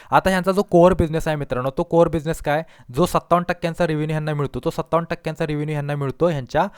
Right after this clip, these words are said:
ऑइल आणि केमिकल बिझनेसमधून. कारण ही एक काय, ऑइल रिफायनरी कंपनी होती पहिल्यांदा, त्यामुळे ऑइल आणि जे काही केमिकल्स आहेत,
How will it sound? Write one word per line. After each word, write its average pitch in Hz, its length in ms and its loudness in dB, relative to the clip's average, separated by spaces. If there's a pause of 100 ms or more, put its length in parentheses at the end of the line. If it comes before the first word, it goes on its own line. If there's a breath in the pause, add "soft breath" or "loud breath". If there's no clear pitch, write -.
(260 loud breath)
ऑइल 170 280 6
आणि 160 180 -2
केमिकल 151 460 0
बिझनेसमधून. 110 540 -4
कारण 143 220 0
ही 147 140 -4
एक 170 160 -6
काय, 180 180 2 (260 soft breath)
ऑइल 139 300 6
रिफायनरी 156 460 0
कंपनी 147 380 -4
होती 139 220 -2
पहिल्यांदा, 123 420 -2
त्यामुळे 143 320 -2 (100)
ऑइल 151 240 4 (100)
आणि 147 440 -2 (160)
जे 143 80 2
काही 156 160 0
केमिकल्स 147 400 -2
आहेत, 110 120 -4